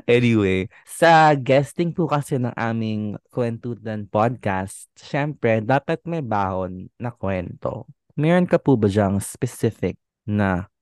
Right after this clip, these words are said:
kwento? Na yun actually yung magiging episode topic natin. Kasi, syempre, gusto namin ng full of surprises.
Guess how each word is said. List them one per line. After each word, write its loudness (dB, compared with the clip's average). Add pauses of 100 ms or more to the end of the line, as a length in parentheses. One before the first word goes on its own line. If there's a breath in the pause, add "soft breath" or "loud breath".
(260)
kwento? -2 (400 loud breath)
Na 4
yun 4
actually -2
yung 2
magiging 0
episode 0 (320)
topic 2
natin. -2
Kasi, -4 (720)
syempre, 0
gusto -4
namin -4
ng -6
full -2
of -2
surprises. -12